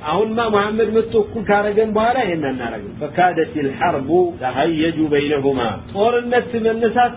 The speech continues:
ጀመረ፣ መንቀሳቀስ ጀመሩ። ከዚያ ከዚህ እንቅስቃሴው ሲጀምር ثم ارتضوا على أن يجعلوا رسول الله صلى الله عليه وسلم بينهم. እሺ መሐመድ ይዳኘን፣ እኛ የድሮ ውል አለን ብለን እንቅረብ፣ እናንተ ደግሞ ይሄን አቅርቡ፣ እሱ ይዳኘን አሉ።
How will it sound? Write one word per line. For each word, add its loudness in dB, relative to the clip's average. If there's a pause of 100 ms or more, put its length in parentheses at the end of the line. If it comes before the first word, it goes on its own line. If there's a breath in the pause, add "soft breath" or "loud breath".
(120)
ጀመረ፣ 2 (200)
መንቀሳቀስ -2
ጀመሩ። 2
ከዚያ 2
ከዚህ 0
እንቅስቃሴው -4
ሲጀምር 0 (120)
ثم -2
ارتضوا 2
على 0 (100)
أن 0 (100)
يجعلوا 2
رسول 0
الله 2
صلى -4
الله 0
عليه -2
وسلم -4
بينهم. -2 (100)
እሺ 4
መሐመድ 2
ይዳኘን፣ 0 (120)
እኛ -2
የድሮ 4 (100)
ውል 0
አለን 2
ብለን 4
እንቅረብ፣ 2
እናንተ 0
ደግሞ 0
ይሄን 4
አቅርቡ፣ 0
እሱ -6
ይዳኘን 2
አሉ። -2